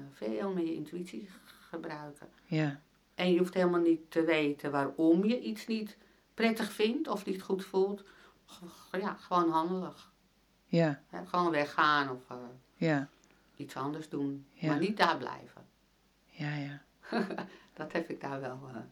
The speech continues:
Speaker 1: meer
Speaker 2: Ja.
Speaker 1: geleerd. Of, nou, misschien zelfs ook meer ontwikkeld. Ik weet
Speaker 2: Ja.
Speaker 1: het niet.
Speaker 2: Ja. Wat vond jij, eh, moeilijke momenten?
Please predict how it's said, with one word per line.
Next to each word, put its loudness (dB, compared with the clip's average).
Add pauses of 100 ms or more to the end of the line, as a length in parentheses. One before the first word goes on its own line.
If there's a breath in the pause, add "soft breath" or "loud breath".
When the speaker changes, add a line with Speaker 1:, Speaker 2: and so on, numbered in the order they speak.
(200)
Speaker 1:
meer -2
Speaker 2:
Ja. 0
Speaker 1:
geleerd. -4
Of, -16
nou, -10
misschien -10
zelfs -18
ook -12
meer -10
ontwikkeld. -14
Ik -16
weet -8
Speaker 2:
Ja. 0
Speaker 1:
het -4
niet. -12 (180)
Speaker 2:
Ja. -4 (1160 soft breath)
Wat 6
vond 4
jij, 8
eh, -2
moeilijke 10
momenten? 4